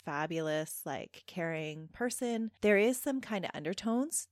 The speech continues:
There's no evidence in the documentation that Susan ever abused him, but by Peter's recounts, there is these undertones that Susan was this domineering, abusive person towards him.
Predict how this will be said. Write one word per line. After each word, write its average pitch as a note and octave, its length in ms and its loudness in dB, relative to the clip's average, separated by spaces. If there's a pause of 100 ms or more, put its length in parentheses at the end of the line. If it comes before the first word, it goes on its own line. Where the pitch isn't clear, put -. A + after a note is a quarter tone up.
There's G3 220 2
no F#3 180 2
evidence G#3 400 4
in F#3 60 -4
the F#3 60 -4
documentation F3 640 -2
that A3+ 120 -4
Susan G#3 280 -2
ever G#3+ 380 -2
abused F#3+ 380 -2
him, D4+ 220 -4
but F#3 120 -6
by F#3 100 2
Peter's B3+ 460 0
recounts, F3+ 500 -4
there F#3 200 0
is G3 180 -2
these F#3 360 -4
undertones E3+ 600 -4
that - 160 -6
Susan E3+ 440 -4
was D#3 680 -6
this D#3+ 160 -6
domineering, D#3+ 1000 -4
abusive D3 640 -6
person D3 360 -6
towards C#3 400 -8
him. - 200 -12